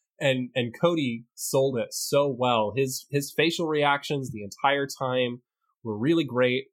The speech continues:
And I was just mesmerized. I mean, he, his promo was absolutely fantastic.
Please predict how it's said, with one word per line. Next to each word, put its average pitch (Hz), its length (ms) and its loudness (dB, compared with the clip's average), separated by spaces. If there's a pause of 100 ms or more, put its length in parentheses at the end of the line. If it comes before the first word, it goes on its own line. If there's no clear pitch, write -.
And 107 340 -4 (420)
I 135 140 4
was 135 200 -2
just 113 200 -4
mesmerized. 110 1080 -2
I 110 40 -8
mean, 107 420 -6 (500)
he, 135 280 -8
his 131 380 0
promo 139 400 2
was 113 260 -4 (200)
absolutely 120 500 0
fantastic. 104 560 -6